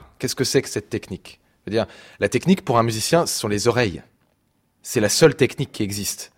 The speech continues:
Après, vous pouvez jouer avec les coudes, avec les, les doigts, avec le nez, avec les, les orteils, ce que vous voulez. Mais la seule technique, c'est les oreilles. Le musicien doit entendre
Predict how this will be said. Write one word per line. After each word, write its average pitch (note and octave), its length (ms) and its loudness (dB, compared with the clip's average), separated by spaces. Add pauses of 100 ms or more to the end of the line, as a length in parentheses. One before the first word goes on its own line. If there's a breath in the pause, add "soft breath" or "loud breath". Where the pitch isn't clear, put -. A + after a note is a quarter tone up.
(200)
Après, C3 240 0
vous B2 80 -4
pouvez G2+ 280 -4
jouer G#2+ 200 0
avec G2+ 220 2
les F#2 100 -6
coudes, B2+ 320 0
avec F#2+ 300 2
les, F2+ 140 -2
les F2+ 340 -2
doigts, G#2 320 6
avec G2 200 0
le E2+ 140 -6
nez, A2 260 -2
avec F#2 280 -2
les, F2 240 -6
les E2+ 180 -8
orteils, A#2 400 0 (240 loud breath)
ce - 80 -14
que B2 60 -8
vous - 20 -6
voulez. C3 140 6
Mais A2 80 2
la G#2 80 4
seule D#3 200 4
technique, E3+ 520 2
c'est - 120 0
les B2 160 0
oreilles. A2+ 300 2 (260 loud breath)
Le G#2 60 -4
musicien A#2 460 2
doit A2 320 6
entendre C#3+ 500 4